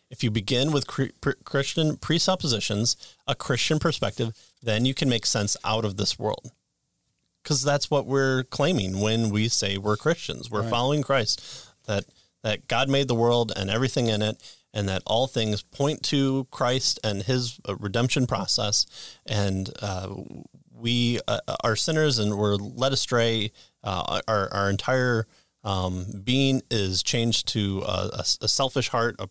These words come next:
Speaker 1: a prideful heart, and we need God to come in and change that heart and point us t-, to his direction. That's what we're saying when we're saying, "I'm a Christian and this is how we think,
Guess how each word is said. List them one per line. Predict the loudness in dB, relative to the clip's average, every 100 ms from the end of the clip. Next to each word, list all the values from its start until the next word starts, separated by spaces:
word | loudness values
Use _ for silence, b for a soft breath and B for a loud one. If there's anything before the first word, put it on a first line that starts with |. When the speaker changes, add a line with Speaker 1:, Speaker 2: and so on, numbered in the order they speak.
| -10
Speaker 1:
a | -8
prideful | -4 -2 0 0
heart, | 2 0 -2 B B _
and | -2 -2 -2
we | -2 0
need | 2 2 0 -4 _ -2
God | -2 -2
to | -2
come | -2 0
in | -2 -2
and | -2
change | -2 -4 -2
that | -2
heart | -2 -4 -4
and | -4 -4 -4
point | -4 -4
us | -4 -8
t-, | -10
to | -6 -4
his | -4 -2
direction. | -4 -4 -12 B B B B _ -2
That's | -2 0
what | 0
we're | 2
saying | 0 2 2
when | 2
we're | 0
saying, | 0 0 0 -2 -4
"I'm | 0
a | 0
Christian | 0 -2 -2 -2 0
and | -2 -2 -2
this | -2 0
is | -2
how | -4 -6
we | -6
think, | -4 -4